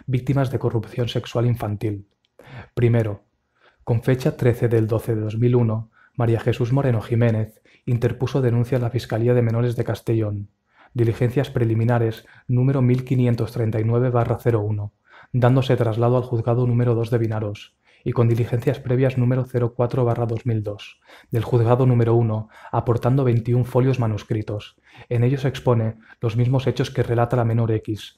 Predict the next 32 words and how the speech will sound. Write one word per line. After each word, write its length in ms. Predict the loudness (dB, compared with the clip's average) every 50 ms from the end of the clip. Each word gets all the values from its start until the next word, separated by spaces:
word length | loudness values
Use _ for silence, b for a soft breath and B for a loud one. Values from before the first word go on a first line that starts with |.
| _
ante 240 | -6 -4 -2 0 0
los 140 | -2 -4 -4
policías. 720 | -4 -2 -2 -2 -2 -2 -4 -4 -4 -6 -10 -16 -20 _ _ _ _ _ _ B B B B B B -2
Nunca 260 | 0 2 2 2 0
ha 20 |
sido 200 | 2 2 4 4
investigado. 640 | 4 2 0 -4 -6 -4 -4 -4 -2 -4 -6 -8 -12 -16 _ _ _ _ _ _ _ _ _ -20 -20 _ _ _ _ -16
Segundo, 600 | -8 -6 0 2 2 2 2 2 -2 -6 -10 -16 B B B B B B B B _
con 180 | 0 0 0 2
fecha 380 | 2 0 0 2 0 0 0
catorce 480 | 0 -2 0 0 0 0 0 0 0 0
del 180 | 2 2 2
once 280 | 0 -2 -2 -2 -2 -4
de 100 | -4 -2
dos 160 | -4 -4 -2
mil 200 | 0 0 0 0
tres, 320 | 0 0 0 0 -2 -6 b b b b b
Santiago 500 | -10 -4 -4 -2 0 2 2 2 2 2
Moreno 320 | 2 2 2 2 2 2
Rius 420 | 2 2 2 0 -2 -4 -10 b b b b b
interpuso 540 | -4 -2 0 0 -2 0 -2 -2 -2 0 0
denuncia, 580 | 0 2 2 0 -2 -2 -2 -4 -4 -4 -6 b b b b b b _
previamente 800 | 0 2 2 4 4 2 2 2 2 0 0 -2 -4 -4 -6 b b b _
ante 240 | -2 -2 0 2 0
el 80 | 0
fiscal 360 | 0 -2 -4 -2 0 0 -2 0
jefe 440 | 2 2 2 2 2 0 0 -2 -2
Javier 480 | -8 -8 -4 -2 0 0 0 0 0 -2
Arias 340 | -2 -2 0 -2 -2 -2 -6
Ochoa, 480 | -8 -6 -6 -6 -6 -6 -6 -8 -12 B B B B B B
aconsejándole 760 | -6 -2 0 0 0 0 0 0 2 2 2 2 2 2 2
este 360 | 0 -2 -4 -6 -6 -8 -8